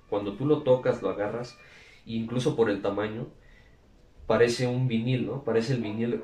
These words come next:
Revolver, en vez de parecer compactos, parece un L P. Incluso tiene un barniz brilloso, que se ve muy padre,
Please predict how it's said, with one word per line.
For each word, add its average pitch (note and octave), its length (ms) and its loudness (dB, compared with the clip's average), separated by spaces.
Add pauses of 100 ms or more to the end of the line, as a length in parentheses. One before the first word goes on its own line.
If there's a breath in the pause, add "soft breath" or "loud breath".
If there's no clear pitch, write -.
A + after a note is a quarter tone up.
Revolver, G#2+ 560 0 (200)
en G2+ 160 -8
vez B2 160 2
de B2 80 0
parecer - 400 -2
compactos, - 760 -4 (260)
parece G2+ 640 -2
un G#2+ 180 -8
L G2+ 200 0
P. - 300 -6 (760 loud breath)
Incluso B2 880 0
tiene A#2+ 260 -2
un B2 200 0
barniz A2 440 0
brilloso, G2+ 720 -4 (320)
que G2 80 -8
se G2+ 160 -6
ve G#2 80 -2
muy A2+ 220 -2
padre, G#2 520 0